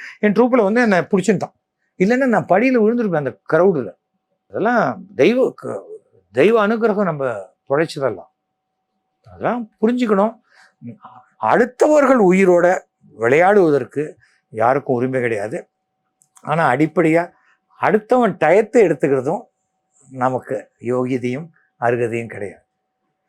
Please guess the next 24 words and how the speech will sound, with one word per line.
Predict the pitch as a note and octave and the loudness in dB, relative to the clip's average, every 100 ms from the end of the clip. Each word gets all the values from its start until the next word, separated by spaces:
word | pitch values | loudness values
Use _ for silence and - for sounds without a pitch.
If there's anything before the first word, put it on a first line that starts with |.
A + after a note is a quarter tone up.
| _ _ - - A3+ G#3+ - | _ _ -8 -2 0 0 -4
நானே | G#3 A#3 G#3+ | -2 0 2
இப்போ | G#3+ F3 F3+ - - _ | 0 2 0 -2 -8 _
ஏதோ | D3 E3 | -2 0
ஃபங்க்ஷன் | D3 E3 F#3+ F3 | 2 2 0 2
போனாலும் | E3+ E3 G3+ | 0 2 2
உங்களுக்கு | F#3 D#3 | 2 2
ரெண்டு | D3 D3 | 2 2
தடவை | D3 F3 | 2 0
நடுவுல | D3+ E3 | 2 0
ஃபோன் | D3+ D3+ | 0 -4
பண்ணி, | D3+ D#3+ D#3 - - | -4 -6 -8 -20 -12
"சாரி | - D3+ D#3+ E3 | -2 0 2 2
அமுதவன், | D3 D3 D3+ D3+ - - | 0 0 0 -2 -6 -10
இது | D3 D3 | -2 0
மாதிரி | D3 D3 | 2 2
ஆயிடுச்சு, | C#3+ C#3 C3+ | 2 0 -4
நான் | C#3 C3+ | -4 -4
வந்துடுறேன், | B2+ C#3 C#3 C#3+ B2+ | -4 -2 0 0 -2
வந்துடுறேன்," | C#3+ D#3+ | -4 -2
ரெண்டு | D#3+ D#3 | -2 -4
தடவை | D#3+ F#3 - - - | -4 -4 -8 -16 -6
ரிக்வெஸ்ட் | F3+ A#3+ A3 | -4 0 0
பண்ணி | - G3 | 0 -2
கேட்டுக்கிட்டேன். | F3+ G3 F#3 D#3 - | 0 -2 -2 -6 -10